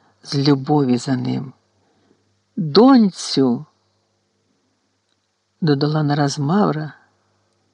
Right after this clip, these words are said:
остерігаючи побілілу чомусь, як сніг, дівчину, я була молода,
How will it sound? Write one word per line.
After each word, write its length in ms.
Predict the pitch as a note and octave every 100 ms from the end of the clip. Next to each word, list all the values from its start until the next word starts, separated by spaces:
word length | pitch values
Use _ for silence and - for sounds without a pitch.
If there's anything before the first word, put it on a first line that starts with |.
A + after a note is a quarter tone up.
| _ _ _ _ _ _ _ -
остерігаючи 880 | E3 - D#3 D#3 F3+ F3 D#3+ - D3
побілілу 560 | D3 D3 D#3+ F3 D#3+
чомусь, 440 | - D#3 D#3 - D3+
як 140 | -
сніг, 340 | - E3 D#3
дівчину, 600 | D3 E3 D#3+ - D3+ D3+ D#3 _ _ _ _ _ _ _ _ -
я 200 | E3 F#3+
була 440 | E3+ D#3+ D#3+ D#3+ - _ D3
молода, 600 | D3+ D#3 D3 D#3 D3